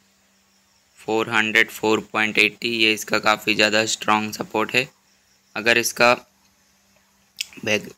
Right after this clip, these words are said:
मतलब breakdown आता है तब आप लोग इसका अगला support follow कर सकते हो, वो है थ्री हंड्रेड एटी फ़ोर पॉइंट फ़ोर्टी।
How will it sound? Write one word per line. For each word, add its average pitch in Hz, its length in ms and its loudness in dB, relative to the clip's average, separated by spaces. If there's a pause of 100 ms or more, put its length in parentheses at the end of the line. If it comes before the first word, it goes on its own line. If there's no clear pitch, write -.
मतलब 107 300 -6
breakdown 107 460 2
आता 110 240 0
है 117 180 -4 (920)
तब 113 140 0
आप 117 200 4
लोग 117 160 2
इसका 113 260 0
अगला 110 500 -2
support 113 360 0
follow 113 280 0
कर 107 160 0
सकते - 360 -4
हो, 110 100 0
वो 107 200 -4
है 110 160 -2 (880)
थ्री 113 180 2
हंड्रेड 110 380 2 (120)
एटी 110 380 -4
फ़ोर 110 280 0
पॉइंट 110 280 -2
फ़ोर्टी। 113 480 -4